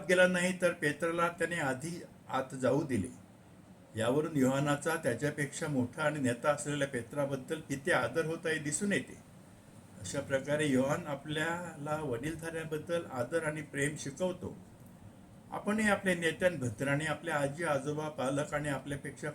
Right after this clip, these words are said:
खूप मोठ्या असलेल्या कुटुंबातील इतर सदस्यांबद्दल आदराची अशी वृत्ती विकसित केली पाहिजे. आपण त्यांच्याशी प्रेमाने आणि समजूतदारपणे वागले पाहिजे.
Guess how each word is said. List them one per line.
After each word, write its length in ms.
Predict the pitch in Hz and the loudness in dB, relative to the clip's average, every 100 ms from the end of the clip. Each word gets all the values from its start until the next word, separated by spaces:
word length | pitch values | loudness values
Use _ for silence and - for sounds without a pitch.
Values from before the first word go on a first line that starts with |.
| - | -4
खूप 180 | 190 160 | -4 0
मोठ्या 300 | 127 127 143 | -2 0 -4
असलेल्या 440 | 135 139 143 170 - - - - - | -4 -4 -2 -2 -4 -14 -20 -20 -2
कुटुंबातील 640 | 202 226 196 139 135 156 | 0 2 6 6 6 2
इतर 200 | 151 170 | 0 -2
सदस्यांबद्दल 840 | 156 151 143 156 185 160 151 151 165 | 0 -2 -2 0 2 2 -2 0 2
आदराची 560 | 135 127 151 160 - 160 | 2 2 0 0 -4 -4
अशी 220 | 143 151 | -4 -4
वृत्ती 440 | 127 127 - 165 | -2 -4 -4 -4
विकसित 440 | 151 131 139 - 160 | -2 -4 -4 -4 -4
केली 340 | - 156 214 | -2 0 2
पाहिजे. 600 | - 113 101 92 - - - - - - - - | 2 2 2 -2 -10 -16 -20 -20 -20 -20 -20 -6
आपण 260 | - - 196 | -2 2 4
त्यांच्याशी 480 | 190 185 185 175 185 | 6 4 4 0 0
प्रेमाने 500 | 170 160 180 165 147 | 2 2 2 2 4
आणि 140 | 135 | 2
समजूतदारपणे 760 | - 147 143 170 180 175 175 170 | 0 -2 -2 0 2 2 0 0
वागले 340 | 143 127 185 | 2 2 0
पाहिजे. 580 | 190 104 98 98 - - | 2 2 0 -4 -10 -16